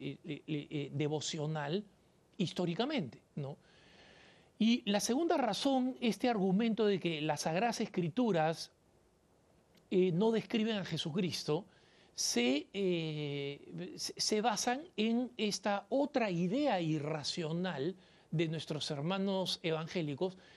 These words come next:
de creer que solamente nosotros conocemos la verdad a través de las Sagradas Escrituras. Esa es una postura completamente irracional y antihistórica. ¿Saben por qué? Por dos razones, hermano. Primero,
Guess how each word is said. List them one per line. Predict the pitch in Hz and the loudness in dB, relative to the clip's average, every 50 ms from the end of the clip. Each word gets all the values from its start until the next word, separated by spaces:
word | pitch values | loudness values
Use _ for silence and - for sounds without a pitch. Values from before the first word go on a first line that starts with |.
| - - | -20 -6
de | - 170 180 170 | -2 0 0 0
creer | 180 208 208 208 202 208 233 247 240 | 0 0 0 0 2 2 0 0 -2
que | - - 233 196 | -4 -4 -4 -2
solamente | - - - - - 262 269 302 311 302 302 277 240 208 190 180 175 180 170 180 208 214 220 | -2 -2 -4 -4 -2 -2 0 0 0 0 0 0 0 0 0 0 -2 -2 -2 -2 -2 -2 0
nosotros | 202 180 160 135 - - 185 165 - 185 180 180 190 185 - - - - _ _ _ | -2 -2 -4 -4 -4 -4 -4 -2 -2 0 0 0 0 -2 -8 -16 -20 -20 _ _ _
conocemos | 185 165 160 151 143 127 - - 202 185 160 151 151 156 147 - - - - _ _ - | -4 -2 -2 -2 -4 -2 -2 -2 0 0 0 -2 -2 -4 -4 -8 -14 -20 -20 _ _ -2
la | - 147 139 143 | -2 0 0 0
verdad | 143 143 143 147 170 185 - 190 - | 0 -2 0 2 2 2 2 0 -2
a | - 151 | -6 -4
través | - 147 151 151 156 170 156 139 | 0 0 2 2 2 2 0 0
de | 170 | 0
las | 156 139 127 | -2 -2 -4
Sagradas | - 147 135 139 143 143 - - | -4 -6 -4 -4 -2 -2 -4 -6
Escrituras. | 135 - - 135 131 - 127 120 - - - - _ _ _ - - - - - - _ - | -8 -8 -8 -8 -6 -6 -6 -6 -6 -10 -18 -20 _ _ _ -20 -20 -20 -20 -20 -12 _ -2
Esa | 294 285 - - 302 294 - - - | 0 0 2 0 0 0 -2 -2 -4
es | 226 226 202 - | -2 -2 -2 -2
una | - 214 226 202 | -2 -4 -2 -2
postura | 175 151 - - 208 196 202 196 - - | -4 -6 -4 -2 -2 -2 0 -2 -4 -4
completamente | - 165 156 143 196 214 190 185 202 208 190 190 | -4 -4 -4 -2 -4 -4 -2 -2 -2 -2 -2 0
irracional | 180 170 151 147 139 127 - 151 151 165 190 190 180 165 | 0 0 0 -2 -4 -4 -4 -4 -2 -2 -2 -2 -2 -2
y | 156 156 147 | 0 0 0
antihistórica. | 131 131 123 - - 147 143 123 - - - 185 151 135 123 113 | -2 -4 -6 -6 -6 -4 -4 -6 -4 -2 -2 -2 -2 -4 -6 -8
¿Saben | 110 - 196 226 247 220 | -8 -6 -6 -6 -4 -6
por | - 180 160 | -6 -6 -4
qué? | 135 180 233 - - _ _ - - - - _ _ - | -4 -4 -4 -4 -8 _ _ -20 -20 -20 -20 _ _ -4
Por | 185 185 233 | -2 -2 0
dos | 254 247 | 0 -2
razones, | 233 226 - 247 226 196 160 | -2 -2 -2 -2 -2 -2 -2
hermano. | 190 170 170 165 135 117 110 - _ _ _ _ _ _ _ _ | -4 -4 -4 -6 -8 -10 -12 -16 _ _ _ _ _ _ _ _
Primero, | _ - 226 269 294 285 208 139 120 | _ -2 0 2 2 2 0 0 -2